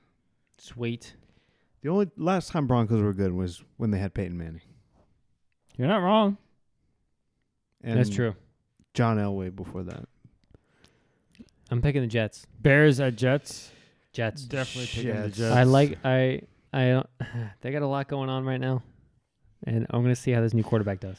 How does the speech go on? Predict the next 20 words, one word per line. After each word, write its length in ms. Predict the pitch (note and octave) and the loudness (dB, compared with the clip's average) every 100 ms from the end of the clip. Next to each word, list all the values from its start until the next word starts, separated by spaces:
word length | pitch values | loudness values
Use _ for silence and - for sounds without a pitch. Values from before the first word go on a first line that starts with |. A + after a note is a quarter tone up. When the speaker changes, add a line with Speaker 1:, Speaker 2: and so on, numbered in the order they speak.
| - | 4
Speaker 3:
Ooh. 760 | E3 G3+ G3 F#3 E3 C#3+ A#2+ | 10 12 12 12 12 12 10
Speaker 2:
Well, 80 | G2+ | 6
Fields 340 | F#3 G#3+ F#3 C#3+ | 8 8 8 4
is 240 | A2+ - - - | 2 0 -8 -4
injured, 440 | D3 G#2+ G2 D#2+ - _ _ _ _ _ _ _ - | -2 0 -2 -2 -12 _ _ _ _ _ _ _ -8
or 60 | A#2 | 2
he's 60 | B2+ | 4
Speaker 1:
Yeah, 100 | A#2+ | 6
Speaker 2:
got 140 | D#3+ | 4
a 40 | B2 | 4
Speaker 1:
I 20 | |
heard 220 | B2+ B2 | 4 4
that. 80 | B2 | 2
Speaker 2:
hamstring 140 | A#2+ A2 | 0 -2
issue. 320 | A2 - G#2 F2+ | -6 -6 -8 -6
Speaker 1:
He's 140 | B2 | -6
questionable 440 | - C3 - A#2+ G#2 | -2 -2 -2 -2 -2
Speaker 2:
So 40 | |
Speaker 1:
right 160 | G2+ G2 | -2 -6
now. 140 | G2 | -8